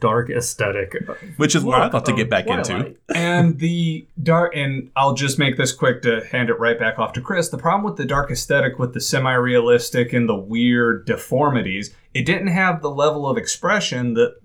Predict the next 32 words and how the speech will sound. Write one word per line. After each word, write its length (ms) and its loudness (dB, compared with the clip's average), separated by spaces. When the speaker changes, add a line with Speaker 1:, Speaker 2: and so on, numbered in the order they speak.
Speaker 3:
to 140 -2
me, 280 2
Wind 380 2
Waker 420 -2
had, 280 -10
because 480 0
they 180 2
really 480 2
did 220 0
well 400 2
with 160 -8
the 60 -6
facial 540 0
and 120 -2
eye 260 2
stuff 540 -4
that 260 0
it 140 -4
expressed 720 -2
a 80 -4
lot. 460 -10
Whereas 520 2
the 160 2
idea 340 0
for 180 -2
him 100 4
to 80 2
go 220 0
quote-unquote 640 0
realistic 640 0
slash 440 -4
deformed, 580 -2